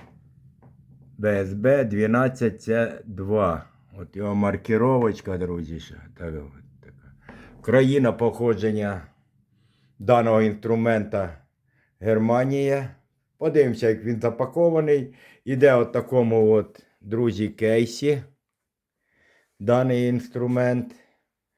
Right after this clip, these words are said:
І кордонні упаковочки. Ну що ж, заглянемо.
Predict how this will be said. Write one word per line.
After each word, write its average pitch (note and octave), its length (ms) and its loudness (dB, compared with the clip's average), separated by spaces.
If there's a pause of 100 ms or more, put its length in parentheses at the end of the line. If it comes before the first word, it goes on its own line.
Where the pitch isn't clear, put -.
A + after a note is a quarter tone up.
(560)
І D3+ 160 -2
кордонні B2 760 2 (460)
упаковочки. E2 1160 -4 (2250)
Ну G#2 180 -2
що F2 200 -4
ж, - 180 -10
заглянемо. B2 680 2